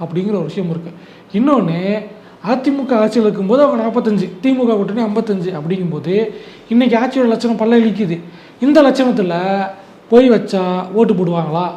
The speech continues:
அப்படிங்கிற ஒரு கேள்வி இருக்கு. திமுகவுக்கு யார் ஓட்டு போடுவா அப்படிங்கிற ஒரு பிரச்சனை இருக்கு. அதனால அந்த ஒரு விஷயமும் யோசிக்கிறாங்க. இன்னொரு காரணம் வந்து என்ன அப்படின்னா, போன தேர்தல்ல, ரெண்டாயிரத்தி பத்தொன்பது நடந்த தேர்தல்ல எந்த ஒரு கட்டமைப்புமே இல்லாம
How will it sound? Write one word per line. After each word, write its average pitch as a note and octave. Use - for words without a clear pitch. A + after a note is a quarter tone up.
அப்படிங்கிற E3+
ஒரு F#3+
கேள்வி F3+
இருக்கு. G3
திமுகவுக்கு G3+
யார் F#3
ஓட்டு E3
போடுவா D3
அப்படிங்கிற D3+
ஒரு G#3
பிரச்சனை D#3
இருக்கு. C#3
அதனால F3+
அந்த A3
ஒரு F3+
விஷயமும் F3+
யோசிக்கிறாங்க. D3+
இன்னொரு C#4
காரணம் G3
வந்து E3+
என்ன E3+
அப்படின்னா, E3
போன C#4+
தேர்தல்ல, F#3
ரெண்டாயிரத்தி G3
பத்தொன்பது F#3+
நடந்த D#3+
தேர்தல்ல D#3+
எந்த B3
ஒரு C4
கட்டமைப்புமே G3
இல்லாம E3+